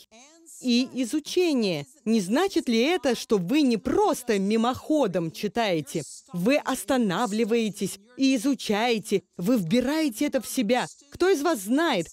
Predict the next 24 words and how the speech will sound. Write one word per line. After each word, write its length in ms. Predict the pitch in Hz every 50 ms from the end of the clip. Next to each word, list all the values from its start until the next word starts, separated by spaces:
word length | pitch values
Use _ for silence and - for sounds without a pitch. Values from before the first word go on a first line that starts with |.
| _ _ -
что 240 | - - - 262
студенту 640 | 233 - - 254 208 185 220 330 392 339 233 - 262
не 200 | 247 247 269 302
будет 320 | 247 320 339 240 233 220
зачтен 640 | 180 165 233 226 - - - - 269 247 214 190 -
курс, 420 | - - 330 381 - - - 247 240 - -
если 340 | 190 196 254 240 - 247 233
он 140 | 226 214
просто 400 | - 269 302 311 302 - - 233
быстро 600 | 196 165 160 165 165 233 311 294 - - - 208
прочитает 580 | 185 - 208 202 - 233 - - 226 202 175 -
учебник 440 | 202 180 - 349 339 254 262 247 -
и 60 | 220
скажет: 360 | - - 262 254 214 196 -
"Я 120 | 202 196 190
прочитал"? 520 | 202 185 - - 214 - 202 175 147 127 - _ _ _ _ _
Ему 320 | 208 202 277 277 269 294
нужно 280 | 285 285 277 208 202 240
изучить, 880 | 240 - - 294 240 202 311 311 285 - - - 220 233 233 185 - - _ _
вобрать 680 | - 185 214 247 233 175 - - - 226 285 302 277 -
эту 160 | 254 - 262
информацию 560 | 247 240 226 240 226 233 240 240 - - 269
в 60 | 202 -
себя, 460 | - 254 208 170 220 254 233 185